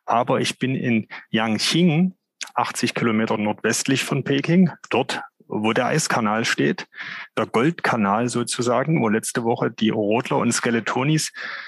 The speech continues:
sechs von sechs möglichen Olympiasiegen eingefahren haben. Heute beginnt hier der Zweierbob-Wettbewerb mit dem Sachsen Francesco Friedrich, der ja oft genug auch im Dreierbob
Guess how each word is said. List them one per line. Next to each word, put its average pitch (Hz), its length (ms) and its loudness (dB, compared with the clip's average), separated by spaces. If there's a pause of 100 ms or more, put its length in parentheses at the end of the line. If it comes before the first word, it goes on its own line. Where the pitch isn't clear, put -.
sechs - 400 -2
von 117 260 0
sechs 110 320 -2
möglichen 120 460 0
Olympiasiegen 113 640 0
eingefahren 117 560 -2
haben. 139 400 2 (520)
Heute 143 640 2 (340)
beginnt 123 340 0
hier 127 100 -2
der 113 120 2
Zweierbob-Wettbewerb 127 1200 -2 (560)
mit - 300 -2 (260)
dem 104 140 2
Sachsen 120 360 0
Francesco - 640 -2
Friedrich, - 540 0 (380)
der 110 100 0
ja 117 140 2
oft - 340 -2
genug 135 220 2
auch 127 160 0
im 110 100 -2
Dreierbob 135 640 -2